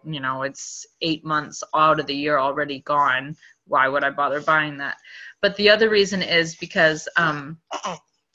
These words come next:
she said she wants you to be able to have that fresh – reassessment of goals and, um, priorities and things like that every time you,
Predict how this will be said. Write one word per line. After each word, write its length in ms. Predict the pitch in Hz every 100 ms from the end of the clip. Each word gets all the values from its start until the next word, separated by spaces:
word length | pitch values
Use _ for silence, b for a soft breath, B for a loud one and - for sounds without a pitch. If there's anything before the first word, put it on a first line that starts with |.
| - -
she 240 | - 202
said 420 | - 196 170 165 -
she 180 | 180 202
wants 280 | 175 170 175
you 60 |
to 60 | 175
be 80 | 170
able 100 | 165
to 40 |
have 160 | 185 160
that 240 | 151 - -
fresh – 500 | 180 165 165 - - B B
reassessment 840 | 175 180 165 - 160 - - 160 160
of 220 | 135 147
goals 640 | 202 214 202 190 185 185 170
and, 580 | 156 147 143 139 147 - B B -
um, 640 | 165 156 147 139 135 185 - _ _
priorities 760 | 208 202 214 202 190 175 170
and 140 | 170 160
things 240 | 170 156
like 180 | 147 151
that 180 | 147 -
every 180 | 160 170
time 400 | 156 165 156 139 -
you, 580 | 160 151 143 143 135